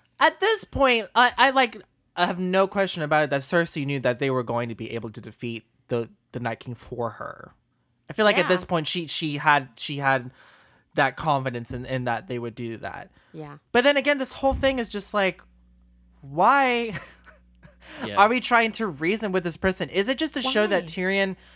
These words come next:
Speaker 1: just really thinks there's a shred of decency in this person that is
Speaker 2: Possibly,
Speaker 1: Cersei?
Speaker 2: 'cause he, you know, he does say, "I've seen you with your kids," and she there for a moment breaks. She al-, she wants to kill him so bad, and she knows that if she,
Speaker 1: Yeah.
Speaker 2: under different circumstances,
Speaker 1: She
Speaker 2: she would.
Speaker 1: still doesn't kill him.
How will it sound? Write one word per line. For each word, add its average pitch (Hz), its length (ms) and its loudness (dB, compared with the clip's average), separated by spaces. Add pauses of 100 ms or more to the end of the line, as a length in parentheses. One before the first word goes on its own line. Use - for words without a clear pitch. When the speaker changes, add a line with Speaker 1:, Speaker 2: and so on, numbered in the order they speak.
(160)
Speaker 1:
just 175 300 0
really 170 480 2
thinks 160 420 -6
there's 156 160 -4
a 147 80 -4
shred 147 760 2
of 127 140 -4
decency 143 600 -6
in 131 260 -4
this 131 160 -2
person 131 440 -6
that 123 120 -2
is 120 100 -6
Speaker 2:
Possibly, 226 680 -4
Speaker 1:
Cersei? - 100 -20
Speaker 2:
'cause 240 160 -8
he, 262 160 -8
you 262 140 -10
know, 254 120 -4
he 262 80 -8
does 269 260 -6
say, 262 320 -8
"I've 190 120 -10
seen 208 200 -12
you 214 120 -12
with 220 100 -14
your 214 80 -8
kids," 220 380 -8
and 185 120 -10
she 294 120 -10
there 403 160 -6
for 285 120 -12
a 247 40 -10
moment 233 320 -10
breaks. 190 420 -10
She 247 140 -12
al-, 254 200 -10
she 277 140 -16
wants 269 220 -18
to 240 80 -16
kill 214 160 -12
him 180 140 -12
so 180 260 -14
bad, 175 320 -10
and 175 120 -16
she 196 120 -14
knows 175 220 -10
that 165 100 -12
if 160 80 -14
she, - 80 -14
Speaker 1:
Yeah. 196 240 6
Speaker 2:
under 196 180 -4
different 202 300 -8
circumstances, 185 420 -8
Speaker 1:
She 247 140 -4
Speaker 2:
she 175 100 -6
would. 208 60 -4
Speaker 1:
still 233 240 4
doesn't 180 460 2
kill 190 240 -2
him. 113 420 -8